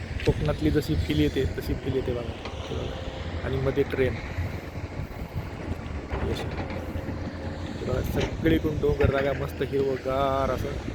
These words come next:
जबरदस्त असं व्ह्यू आहे, बघू शकता. काम तर खरंच खूप, अ, प्रगतीपथावर आहे, चांगलं चालू आहे काम, जोरदार काम चालू आहे.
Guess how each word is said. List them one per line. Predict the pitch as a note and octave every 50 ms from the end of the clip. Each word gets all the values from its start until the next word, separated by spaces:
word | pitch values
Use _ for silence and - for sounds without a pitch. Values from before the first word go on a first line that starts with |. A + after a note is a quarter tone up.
| - - - - - - - - - - - - - - - -
जबरदस्त | C#3 C#3 C#3+ D#3 D#3+ - - D3+ - - - -
असं | D3+ D3+ D3+ D3 - - - C#3+ C#3 C#3 C#3+ C#3 C3+ C3+ C3+ C3+ -
व्ह्यू | C#3 C#3 C3+ C3+
आहे, | C3 C#3 - - - - - - - - - - - - - - - - - - - - - - - - - - - - - - - -
बघू | - C3 C3+ C3+
शकता. | B2 B2+ A#2 - - C#3 C#3 - - - - - - - - - - - - - - - - - - - - - - - - - - - - D4+ - - - - - - - - - - - - - - - - - - - - - - - - - - - - - -
काम | C3+ D3 D#3 D#3 -
तर | E3+
खरंच | D3+ - E3+ E3+ D#3+ - -
खूप, | - E3 - - F3
अ, | E3+ E3 D#3+ D#3
प्रगतीपथावर | - - E3 D#3+ D#3+ E3 - D#3 D3+ - D#3+ C#3 C3 C3+
आहे, | D3 - - - - - - - - -
चांगलं | - D#3 D#3+ D#3 D#3+
चालू | - D3+ C#3+ C#3
आहे | C3 B2+
काम, | C3+ D3 C#3+ - - - - - - - - - - - A#2 - - - - - - - - - -
जोरदार | C3 C#3 C#3 C#3 D3 - E3 E3+ D3+
काम | - - D3 C#3+
चालू | C3 - B2+ B2+ -
आहे. | G#2+ -